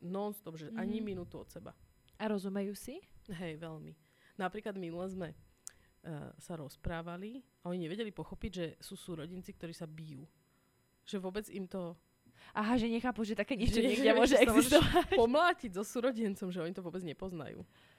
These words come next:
Speaker 1: Že nikdy v živote sa oni nejako, že ne-, nepobili, alebo akože niekedy sa pohádajú, alebo sa ofúčia a tak,
Speaker 2: Mhm.
Speaker 1: ale však to je normálne. Ale, e, normálne na mňa pozerali, že jak sa b-,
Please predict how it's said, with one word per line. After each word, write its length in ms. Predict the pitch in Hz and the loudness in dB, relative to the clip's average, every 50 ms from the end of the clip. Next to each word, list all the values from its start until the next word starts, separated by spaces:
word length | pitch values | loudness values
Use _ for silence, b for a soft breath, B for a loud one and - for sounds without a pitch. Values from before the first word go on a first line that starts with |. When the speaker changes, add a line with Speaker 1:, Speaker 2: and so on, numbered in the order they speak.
| b b b b b b b _ | b b b b b b b _
Speaker 1:
Že 260 | - 202 180 139 - - - | -8 -8 -6 -6 -8 -10 -8
nikdy 360 | 202 202 226 247 226 202 185 | -6 -4 -4 -4 -6 -6 -8
v 100 | 175 175 | -8 -8
živote 340 | 180 208 196 180 - - 175 | -6 -6 -6 -8 -8 -10 -12
sa 240 | 156 - 180 156 - | -12 -10 -10 -10 -10
oni 280 | - 165 175 170 170 165 | -10 -10 -8 -8 -8 -8
nejako, 400 | 143 120 143 156 147 147 - 175 | -10 -10 -10 -10 -10 -10 -10 -10
že 120 | 170 165 151 | -10 -8 -10
ne-, 320 | 156 160 165 175 165 - | -10 -10 -10 -10 -10 -10
nepobili, 560 | 196 190 180 180 226 214 185 165 147 120 139 | -10 -10 -8 -6 -8 -8 -8 -10 -12 -12 -10
alebo 500 | - - 143 135 - 160 156 151 139 147 - b b b b b b b b b b b | -10 -10 -10 -12 -12 -12 -14 -16 -16 -18 -20 b b b b b b b b b b b
akože 280 | - 202 - 240 214 196 | -12 -12 -10 -10 -10 -10
niekedy 260 | 160 143 160 - 202 | -10 -10 -10 -12 -12
sa 100 | - 175 | -12 -12
pohádajú, 460 | - - 139 156 175 165 170 185 185 | -8 -8 -6 -6 -6 -6 -6 -6 -6
alebo 200 | 170 147 135 151 | -4 -6 -6 -8
sa 120 | - - 135 | -12 -12 -12
ofúčia 640 | - 151 - - 190 190 - - - 202 185 175 | -12 -14 -12 -14 -16 -16 -14 -12 -8 -8 -6 -8
a 80 | - - | -8 -10
tak, 240 | - - 156 170 185 | -8 -8 -6 -6 -4
Speaker 2:
Mhm. 60 | 196 | -6
Speaker 1:
ale 100 | - 226 | -6 -6
však 180 | 240 - - - | -8 -12 -20 -20
to 120 | _ - 165 | _ -10 -8
je 80 | 156 147 | -8 -8
normálne. 580 | 143 139 143 151 160 160 156 160 175 196 220 277 B B B B B B B B | -8 -10 -10 -10 -8 -8 -8 -8 -8 -10 -10 -12 B B B B B B B B
Ale, 260 | - - 185 165 165 165 156 147 147 | -10 -8 -6 -4 -4 -4 -4 -6 -6
e, 240 | - - - 143 - | -8 -10 -10 -10 -10
normálne 380 | - 151 156 175 220 247 226 185 | -8 -8 -8 -6 -6 -6 -6 -8
na 80 | 147 151 | -8 -10
mňa 160 | 165 165 160 | -10 -10 -12
pozerali, 480 | - - 143 147 160 180 185 165 147 143 | -10 -12 -10 -10 -10 -10 -10 -10 -12 -12
že 220 | 147 147 147 135 - _ _ _ _ _ _ | -14 -14 -16 -16 -18 _ _ _ _ _ _
jak 240 | 147 156 147 131 - - | -16 -16 -16 -16 -20 -20
sa 180 | - - 320 | -18 -18 -18
b-, 160 | 320 - 190 | -18 -18 -20